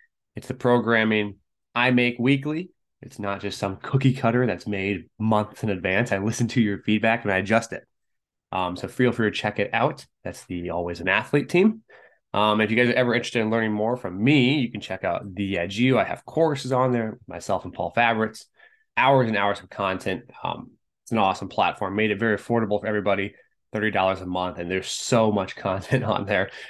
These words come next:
Like I said, there's courses, there's free form content, there's interviews with experts. It's well worth its value. So we'll dive into the podcast today. Um, do we do movements or exercises? Actually, here's the question. I'll just,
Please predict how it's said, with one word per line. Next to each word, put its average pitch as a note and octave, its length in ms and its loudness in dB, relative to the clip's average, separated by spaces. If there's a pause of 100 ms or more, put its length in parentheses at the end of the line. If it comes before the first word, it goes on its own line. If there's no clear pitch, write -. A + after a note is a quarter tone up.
(160)
Like G2 200 -6
I - 20 0
said, G2 160 -2
there's F2 140 -6
courses, A#2+ 500 4
there's F2+ 160 -4
free A2+ 260 2
form G#2 320 2
content, F#2+ 460 0
there's F2+ 180 -8
interviews G2+ 560 0
with F2 240 -8
experts. - 580 -2 (420)
It's - 100 -14
well F#2+ 280 4
worth F#2 220 -2
its - 100 -8
value. E2+ 300 2 (380)
So - 340 2 (800)
we'll A#2 100 4
dive G#2 240 4
into G2 160 0
the - 80 -6
podcast F2 540 0
today. D#2+ 340 -6 (640)
Um, A2 460 4 (1000)
do C3 380 4
we F3 500 2 (400)
do B2 200 4
movements F#2+ 500 0
or G2+ 100 -10
exercises? F2 800 -2
Actually, C#3 240 4
here's D3 160 6
the C#3 80 6
question. G2+ 440 0
I'll A2 80 0
just, - 220 -4